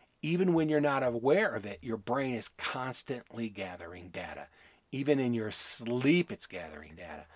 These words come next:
Anything you hear in your sleep, anything happening to you when you're driving, everything, every single moment, your brain is aware of it. There's more in there than you know what to do with.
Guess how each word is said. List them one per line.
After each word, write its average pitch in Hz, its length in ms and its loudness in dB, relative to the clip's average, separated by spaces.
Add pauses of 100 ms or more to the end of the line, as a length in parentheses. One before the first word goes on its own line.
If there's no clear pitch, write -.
(220)
Anything 139 380 0
you 123 140 4
hear 160 320 6
in 120 140 0
your 95 100 -8
sleep, - 360 -12 (300)
anything 123 400 0
happening 120 640 2
to - 140 -12
you 85 280 -10 (240)
when 98 160 -8
you're 90 140 -10
driving, 113 640 0 (300)
everything, 160 1500 -2
every 131 280 -4
single 139 360 0
moment, 139 420 2
your 101 120 -10
brain 120 440 -4
is 107 300 -10
aware 101 300 -8
of 98 100 -8
it. - 200 -10 (340)
There's 104 260 -6
more 123 500 6
in 127 160 -2
there 107 200 -4
than 101 160 -8
you 104 120 -8
know 95 160 -8
what 95 140 -12
to 107 80 -8
do 147 240 0
with. 107 300 -4